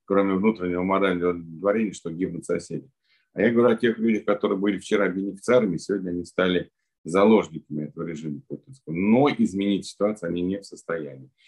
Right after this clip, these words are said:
И они не готовы к открытому решительному протесту, поскольку нет никаких других,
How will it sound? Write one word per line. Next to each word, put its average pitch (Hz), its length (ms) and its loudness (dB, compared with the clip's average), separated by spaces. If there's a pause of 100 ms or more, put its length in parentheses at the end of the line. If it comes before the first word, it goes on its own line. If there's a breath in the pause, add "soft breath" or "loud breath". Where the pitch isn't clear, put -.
(180 soft breath)
И 92 40 2
они 110 220 8
не 123 200 8
готовы 107 520 2
к - 60 -6
открытому 92 600 -4
решительному 87 460 -6
протесту, - 540 -4 (460)
поскольку 98 540 0
нет 110 440 6
никаких 92 440 -6
других, 92 420 -2